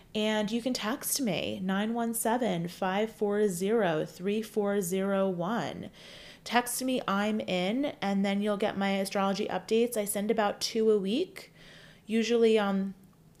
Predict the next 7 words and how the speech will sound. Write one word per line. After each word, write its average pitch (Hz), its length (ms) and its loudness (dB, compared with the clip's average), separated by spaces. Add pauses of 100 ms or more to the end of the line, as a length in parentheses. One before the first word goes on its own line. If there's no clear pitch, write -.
the 196 180 -2
new 202 200 0
moon, 196 260 2
full 190 240 -2
moon, 185 380 0
quarter 190 320 0
moons, 180 480 -2